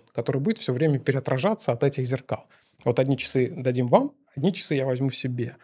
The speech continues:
И, скажем, договоримся, что за миллиард колебаний этого фотона проходит одна секунда. Ну, мы можем как-то там играть с расстоянием и так далее. Можем сделать, что миллиард колебаний будет одна секунда.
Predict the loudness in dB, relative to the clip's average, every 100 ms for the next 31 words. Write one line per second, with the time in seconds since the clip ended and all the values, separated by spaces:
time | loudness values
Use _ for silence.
0 | -20 _ _ _ -2 0 4 4 4 6
1 | 6 6 2 0 0 2 6 8 8 6
2 | 0 -2 2 2 4 4 2 2 -2 0
3 | 0 4 4 2 4 2 2 0 0 -2
4 | -6 -6 -6 -16 -2 4 4 2 -2 -10
5 | -12 -18 -18 _ _ _ -8 -6 -6 -6
6 | -8 -4 -4 4 4 4 2 2 0 -2
7 | 4 4 4 2 2 2 0 0 6 4
8 | 4 -2 2 4 4 2 0 -2 -2 -6
9 | -6 -10 -12